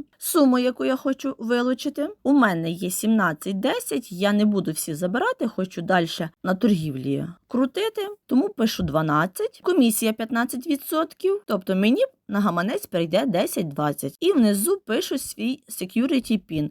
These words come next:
Він складає чотири цифри. І кнопочка Submit. Сума, яка залишилася, я ставлю у торгівлю. Нажимаю посередині на цей значочок, кнопочка Trade, Maximum, Confirm і Close.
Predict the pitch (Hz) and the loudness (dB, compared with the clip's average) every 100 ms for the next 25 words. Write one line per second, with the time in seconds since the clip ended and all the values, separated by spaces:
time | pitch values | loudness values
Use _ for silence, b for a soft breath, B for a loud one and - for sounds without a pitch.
0 | - 415 - 196 202 262 226 - - 226 | -6 -12 -4 0 2 2 0 -4 -6 -2
1 | 254 190 - 147 - - - 415 - 208 | 0 -2 -2 -4 -4 -14 -2 -2 0 0
2 | 269 269 - 247 - 233 165 170 - - | 0 -2 -6 -6 -4 -2 -2 -4 -8 -8
3 | - 381 349 202 170 - 156 165 180 214 | -4 0 2 2 2 -2 -4 0 0 0
4 | 440 453 392 381 233 226 247 320 - - | -2 -2 -2 -2 -2 0 0 0 -4 -4
5 | 175 214 233 - 247 247 202 147 135 131 | -2 0 -2 -4 -6 -4 -4 -4 -4 -6
6 | - 240 269 254 214 160 143 - 240 202 | -2 2 4 4 4 2 -2 -4 -2 -2
7 | 160 143 147 143 165 190 185 139 156 170 | -2 -4 -4 -4 -4 -4 -6 -8 -6 -8
8 | - 135 - 220 - _ - 220 - - | -8 -12 -8 -10 -10 _ -2 -2 -2 -10
9 | - - - 285 196 180 - 220 214 180 | -18 -14 -4 0 0 0 -4 0 2 2
10 | 156 - 240 294 359 466 _ 349 320 - | -2 -4 0 0 -2 -10 _ -2 0 2
11 | - 147 - 415 403 185 151 147 - - | 0 -6 -8 -6 -4 -2 -2 -4 -12 -18